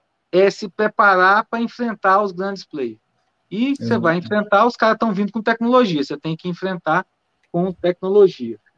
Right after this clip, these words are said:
Speaker 1: Ó,
Speaker 2: E o
Speaker 1: o
Speaker 2: pe-,
Speaker 1: Ramon
Speaker 2: e o pessoal tá
Speaker 1: Silva
Speaker 2: vindo
Speaker 1: Santos, "Nos planejamos com estrutura, com estrutura do distribuidor, usar o tempo colaborador com eficiência através da tecnologia, é, dividindo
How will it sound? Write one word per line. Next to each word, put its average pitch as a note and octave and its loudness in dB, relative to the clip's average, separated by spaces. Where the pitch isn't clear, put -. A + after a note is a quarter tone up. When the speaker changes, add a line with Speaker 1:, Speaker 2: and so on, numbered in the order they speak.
Speaker 1:
Ó, E3+ 4
Speaker 2:
E B2+ -12
o D3+ -8
Speaker 1:
o D3+ -4
Speaker 2:
pe-, D#3 -4
Speaker 1:
Ramon F3+ -2
Speaker 2:
e E3+ 0
o G3+ 2
pessoal F#3+ 2
tá G#3 0
Speaker 1:
Silva G3+ 4
Speaker 2:
vindo F#3+ 0
Speaker 1:
Santos, E3+ 0
"Nos F3 -6
planejamos G#3+ 2
com - -8
estrutura, G#3+ -6
com G3 -2
estrutura F#3+ -4
do F3 -6
distribuidor, E3+ 0
usar F3+ 2
o G3+ -4
tempo G3+ -2
colaborador G3 6
com G#3 -2
eficiência G3 0
através G3 2
da F#3+ 0
tecnologia, F3 2
é, D#3 4
dividindo F3 -6